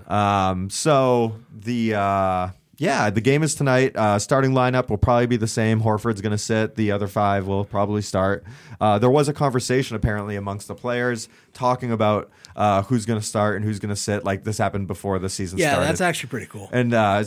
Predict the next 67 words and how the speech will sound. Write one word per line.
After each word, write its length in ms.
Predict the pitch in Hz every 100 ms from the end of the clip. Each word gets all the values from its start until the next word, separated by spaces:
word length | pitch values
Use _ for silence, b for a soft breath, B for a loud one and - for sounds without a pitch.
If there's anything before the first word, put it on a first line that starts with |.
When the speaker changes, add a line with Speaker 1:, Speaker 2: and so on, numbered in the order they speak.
| -
Speaker 1:
they 200 | 117 117
even 140 | 107
said, 280 | 98 110 101
like, 180 | 95 95
I'll, 160 | 101 101
uh, 120 | 101 -
like, 340 | 98 90 - _ 120 - - -
there'll 380 | 117 120 127 120
be 80 | 117
games 400 | 117 113 117 110
where 100 | 117
Speaker 2:
Imagine 500 | 117 147 156 160 170
being, 180 | 160 156
like, 140 | 147
the 100 | 127
seventh 380 | - 120 120 117
guy 180 | 110 113
though. 160 | 117
It's 120 | 123 117
like, 140 | 110
"Wait, 200 | 110 104
I'm 100 | 107
not 140 | 120
even, 240 | 117 104 95
Speaker 1:
I 120 | 120
Speaker 2:
like, 80 | 113
Speaker 1:
know. 340 | 110 104 107 117
I 80 |
didn't 160 | 120 120
get 120 | 123
invited. 340 | 117 98 101 120
Speaker 2:
I'm 80 |
so, 400 | 131 160 143 143 147
I'm 120 | 135
not, 240 | 139 135 -
I'm 140 | 123 113
so 180 | 135 120
trash. 460 | - 107 113 -
I 40 | 120
don't 180 | 113
even 180 | 117 107
consider 360 | 107 113 120 113
the 120 | 107
Speaker 1:
I 20 | 101
Speaker 2:
possibility 380 | 110 104 104 98
Speaker 1:
know. 100 | - -
Speaker 2:
of 80 |
me 80 | 120
Speaker 1:
You 40 | 123
guys 120 | -
Speaker 2:
starting." 220 | 165 123
Speaker 1:
had 60 | 107
a 40 |
fondue 440 | - 156 151 147 262
fountain? 480 | - 311 320 302 220
Speaker 2:
Yeah, 120 | 214
Speaker 1:
You 60 | 139
Speaker 2:
what 40 |
Speaker 1:
guys 100 | 185
Speaker 2:
the 60 | 196
Speaker 1:
didn't 100 | 190
Speaker 2:
fuck 80 | 165
Speaker 1:
invite 80 | 156
Speaker 2:
is 140 | 165 151
going 300 | 175 170 165
on 240 | 160 156
here? 340 | 165 185 139